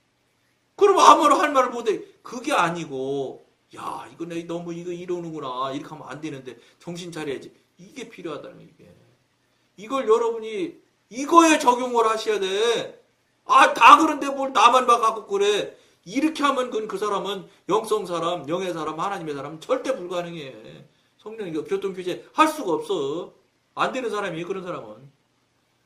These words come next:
감정이 보조를 같이 해주지 않기 때문에 <laughs> 그렇다는 거예요. <laughs> 아이고, 안타까워라.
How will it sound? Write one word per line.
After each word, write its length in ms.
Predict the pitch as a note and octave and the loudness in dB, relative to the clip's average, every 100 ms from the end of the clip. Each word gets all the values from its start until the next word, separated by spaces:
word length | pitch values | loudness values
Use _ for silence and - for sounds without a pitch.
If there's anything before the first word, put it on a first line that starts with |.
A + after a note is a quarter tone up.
| _ _ _ _ _ _ _ _ | _ _ _ _ _ _ _ _
감정이 680 | - G3 C4 C#4 C4+ C4+ B3 | 0 0 2 0 2 2 0
보조를 480 | F#3 A#3 B3 B3 G#3 | 0 0 0 0 2
같이 400 | F3 G3 - A#3+ | 0 -2 -2 0
해주지 420 | A#3 G#3+ A3 A#3 | 0 -2 -8 -4
않기 340 | F3+ F#3+ G#3 | -4 -6 -8
때문에 440 | G#3 F#3+ E3+ F3 - | -6 -6 -6 -10 -12
<laughs> 40 | |
그렇다는 440 | - D3+ - C#3 | -14 -14 -12 -16
거예요. 200 | B2+ B2+ - - - _ _ _ _ _ _ _ _ | -14 -14 -16 -20 -20 _ _ _ _ _ _ _ _
<laughs> 840 | - - - - _ _ _ _ | -20 -20 -20 -20 _ _ _ _
아이고, 440 | - D#3+ B2+ A2+ A#2 | -6 -4 -4 -8 -12
안타까워라. 720 | B2+ C3 B2 - A2+ - - | -14 -14 -18 -16 -18 -18 -20